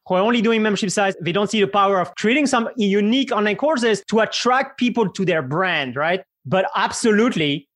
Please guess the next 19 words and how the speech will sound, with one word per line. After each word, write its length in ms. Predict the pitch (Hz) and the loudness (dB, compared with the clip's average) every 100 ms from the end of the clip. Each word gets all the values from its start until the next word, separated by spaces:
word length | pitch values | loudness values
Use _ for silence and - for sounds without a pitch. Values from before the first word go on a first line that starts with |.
| 165 | -4
like 160 | 165 | -2
we 100 | 165 | -2
talked 280 | 180 202 202 | 0 0 2
about 240 | 202 185 165 | 2 2 2
last 320 | 180 175 202 | 0 -2 -2
week, 220 | 208 202 | 0 0
last 220 | 175 165 | -2 -2
time 180 | - 185 | -2 -2
we 100 | 175 | 0
recorded, 560 | 165 160 208 202 165 160 _ _ | -2 0 0 2 0 -2 _ _
the 120 | 139 | -4
ultimate 540 | 214 226 262 262 196 190 | 2 2 2 2 2 2
online 260 | 175 170 | 0 0
business 320 | 156 165 160 - | 0 0 -2 -4
will 420 | 143 151 208 240 | -4 2 4 2
come 340 | 220 214 208 180 | 0 0 0 2
down 460 | 185 185 175 147 139 | 0 0 0 -2 -4
to 300 | - 190 175 | -2 0 0
having 680 | - 202 208 165 151 139 | -2 0 0 0 -2 -4